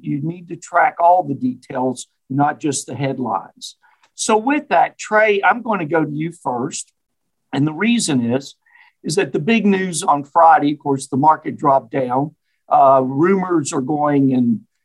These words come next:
all directions about the Fed possibly raising interest rates, which we believe is going to happen. But then the debate and emotion starts about how many times will the Fed raise rates and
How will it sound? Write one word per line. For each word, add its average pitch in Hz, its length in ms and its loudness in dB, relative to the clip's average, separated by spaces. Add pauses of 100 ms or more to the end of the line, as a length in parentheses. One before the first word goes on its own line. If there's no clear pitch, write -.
(200)
all 190 160 6
directions 147 680 -2
about 139 260 0
the - 80 -6
Fed 156 400 -4
possibly - 460 0
raising 139 460 0
interest 143 380 -8
rates, 127 300 -4
which 127 220 -6
we 147 120 4
believe 139 400 2
is 117 140 -4
going 147 320 -2
to 127 80 -6
happen. 123 480 -2 (300)
But - 140 -4
then 247 200 6
the 190 120 4
debate 147 460 -2
and 131 120 0
emotion 143 500 -2
starts 151 480 0
about 143 260 2
how 175 280 2
many 180 340 -2
times 120 560 -2
will 117 140 -6
the 123 100 -6
Fed 123 500 -4 (360)
raise 131 260 2
rates 131 480 0
and 151 380 -2